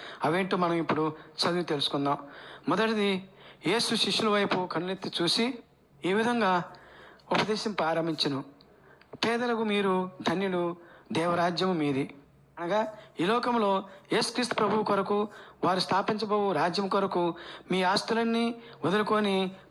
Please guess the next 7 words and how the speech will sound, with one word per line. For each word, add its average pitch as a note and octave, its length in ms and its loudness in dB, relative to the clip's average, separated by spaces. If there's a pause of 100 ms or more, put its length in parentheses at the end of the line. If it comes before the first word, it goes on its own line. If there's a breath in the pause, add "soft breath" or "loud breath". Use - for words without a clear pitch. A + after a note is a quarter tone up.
(100)
పేదవారుగా G#3 720 0 (580)
జీవించినట్లయితే G#3+ 920 0 (640)
దైవరాజ్యము A3+ 600 2
మీది G3+ 360 2
అని D#3+ 140 2
అంటున్నారు. D#3+ 400 2
అనగా G3 340 2